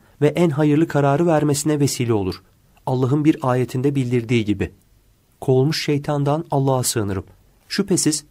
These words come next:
doğruluk, rüşt, sapıklıktan apaçık ayrılmıştır." Bu nedenle iman eden bir insan, Kur'an ahlakıyla cahiliye hayatı arasında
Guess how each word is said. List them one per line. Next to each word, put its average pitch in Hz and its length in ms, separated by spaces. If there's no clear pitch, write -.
doğruluk, 131 500
rüşt, 147 280
sapıklıktan 143 800
apaçık 165 400
ayrılmıştır." 123 640
Bu 185 80
nedenle 185 420
iman 170 340
eden 160 280
bir 117 80
insan, 127 360
Kur'an 156 220
ahlakıyla 160 640
cahiliye 135 440
hayatı 156 380
arasında 139 500